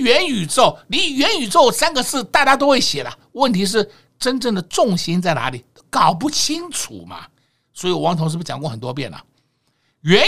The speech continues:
宇宙有真的元宇宙，有假的元宇宙，你们都在玩假的元宇宙，所以才会被上当受骗，然后你的荷包肯定赔。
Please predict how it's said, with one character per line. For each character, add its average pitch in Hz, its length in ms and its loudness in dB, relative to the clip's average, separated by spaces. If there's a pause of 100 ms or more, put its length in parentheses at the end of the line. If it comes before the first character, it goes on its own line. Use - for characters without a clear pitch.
宇 220 120 -2
宙 208 360 4
有 165 160 2
真 392 320 0
的 269 120 4
元 160 240 0
宇 135 120 -4
宙， 131 240 -2
有 185 140 4
假 - 360 0
的 254 160 2
元 180 160 2
宇 143 140 -4
宙， - 240 -8 (240)
你 208 100 4
们 302 220 6
都 440 160 4
在 415 160 6
玩 247 240 4
假 196 240 2
的 202 100 0
元 202 240 2
宇 170 80 -2
宙， - 300 -2
所 226 240 0
以 175 40 2
才 160 200 -4
会 185 100 0
被 175 420 -4
上 196 400 0
当 151 220 0
受 175 320 0
骗， 165 260 -4 (160)
然 180 200 4
后 285 200 8 (140)
你 214 140 0
的 277 100 6
荷 233 380 2
包 285 260 6 (100)
肯 185 360 0
定 294 240 0
赔。 175 420 -4